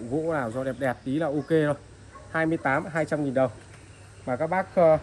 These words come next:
bác nào mà không muốn làm ấy thì cứ bảo em trực tiếp, em sẽ làm luôn cho các bác,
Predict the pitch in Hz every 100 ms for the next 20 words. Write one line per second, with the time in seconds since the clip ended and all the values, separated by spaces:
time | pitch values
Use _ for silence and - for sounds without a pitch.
0 | - - - - 165 156 139 139 131 175
1 | 160 160 160 190 160 139 151 151 139 180
2 | - - - - - 123 107 139 139 143
3 | - 180 160 147 - 156 143 127 143 156
4 | 135 143 147 165